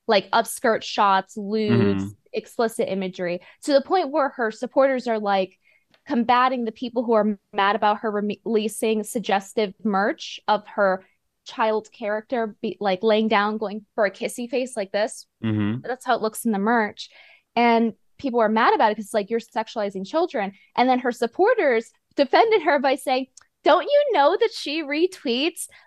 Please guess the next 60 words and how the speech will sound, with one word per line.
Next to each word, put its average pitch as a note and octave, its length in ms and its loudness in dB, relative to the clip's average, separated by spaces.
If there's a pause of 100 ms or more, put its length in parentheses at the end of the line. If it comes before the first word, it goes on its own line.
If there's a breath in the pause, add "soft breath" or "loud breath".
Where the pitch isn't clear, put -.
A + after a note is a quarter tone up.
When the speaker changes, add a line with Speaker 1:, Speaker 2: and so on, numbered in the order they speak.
Speaker 1:
lewd C4 400 2
images C#4 420 0
of C#4+ 80 -8
her B3 100 -4
character B3 380 -2
on B3+ 80 0
her A3 80 -4
timeline? C4 680 0
Duh." B3+ 480 4
And D4+ 120 2
it D#4 60 -2
was E4+ 140 -4
the F4 120 -6
same F#4+ 340 -2
person D4 720 -4 (220 soft breath)
that B3 160 4
got C#4 200 4
me C4+ 180 -2
all C4+ 180 4
the C4+ 120 -4
hate C4+ 380 -4
on A#3+ 160 2
my A#3 80 0
initial A#3+ 360 -4
video A3 260 -2
for B3 200 0
pointing C4+ 360 -4
this A#3 180 -6
out A#3 180 0
two - 140 -10
years A#3+ 320 -4
ago. F3 360 -6
They C4+ 100 4
were C4 80 4
denying A3+ 520 0
it, F#3+ 180 -6
and A3+ 180 0
now C4+ 280 6
it's A#3+ 200 2
being B3+ 220 0
used A#3+ 280 -4
as A#3 160 -6
a G#3+ 60 -6
defense. G3 760 -4 (480 soft breath)
Speaker 2:
That's G#3 160 4
Speaker 1:
But, G3 80 4
Speaker 2:
crazy. F3+ 120 -4
Speaker 1:
um, G3+ 360 -2 (320)
I A#3 80 4
show D#4 200 4
evidence C4 460 0
of A#3 140 -6
it A3+ 180 -6
in G#3+ 140 -2
my G3 180 -2
video, F#3+ 320 -2
the F#3+ 320 -4
normalization G3+ 640 -4
of F3+ 100 -10
being - 360 -10